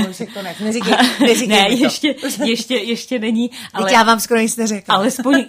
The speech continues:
Speaker 2: alespoň, ne, ne, ještě není konec, jenom, jenom, že ještě chci zase pustit nějakou tvoji písničku.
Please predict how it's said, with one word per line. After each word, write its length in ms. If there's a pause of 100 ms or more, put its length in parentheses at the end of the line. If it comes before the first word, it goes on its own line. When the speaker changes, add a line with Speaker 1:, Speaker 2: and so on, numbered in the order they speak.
(100)
Speaker 2:
alespoň, 460 (100)
ne, 180
ne, 140
ještě 300
není 240
konec, 400
jenom, 300 (360)
jenom, 460
že 120
ještě 220
chci 160
zase 240
pustit 320
nějakou 360
tvoji 240
písničku. 480